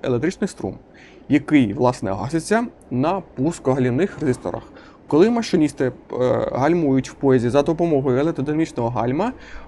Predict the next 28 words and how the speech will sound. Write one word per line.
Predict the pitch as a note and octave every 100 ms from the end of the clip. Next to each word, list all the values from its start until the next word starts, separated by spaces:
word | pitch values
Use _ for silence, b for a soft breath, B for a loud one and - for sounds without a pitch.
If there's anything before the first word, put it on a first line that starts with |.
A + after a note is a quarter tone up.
| B
вони | C#3 F3+
завжди | D3 C3+ C#3
див-, | B2 - -
дивляться | C3 C#3 E3 G#3+ A#3
на | F3 B2+ D#3+
значення | C3 E3+ F#3+ G3 -
амперметра. | D#3 E3+ B2+ F#2 - - -
Тож | E3+ E3+ -
ми | C#3+ C#3
збираємо | C#3+ C#3 A#2 G#2+ G#2+
схему | - C3 A2+ G2+ - - - - - - -
гальмо | E3 G#3+ A3+ G#3+ - -
і | -
дивимося | B2+ F#3+ G3+ F#3+
на | B2
значення | C#3+ E3+ D#3+
амперметра. | C#3 C3+ G2+ - A2+
В |
даному | D#3 G#3 F#3+
випадку | A#3+ B3 - G3 F3+ B B B B B
генератор | C#3+ E3+ F3+ E3 E3
генерує | E3+ D#3+ D3 B2+ C3
струм | - F#3+ C4 A#2+ - - C3
номіналом | D3 D#3+ C3 D3 G#3+ A#3+ G3+ -
приблизно | D3+ D3 A3+ A3 A3 - - -
сто | - F3+
п'ятдесят | - E3 -
ампер. | C#3+ G2 G#2+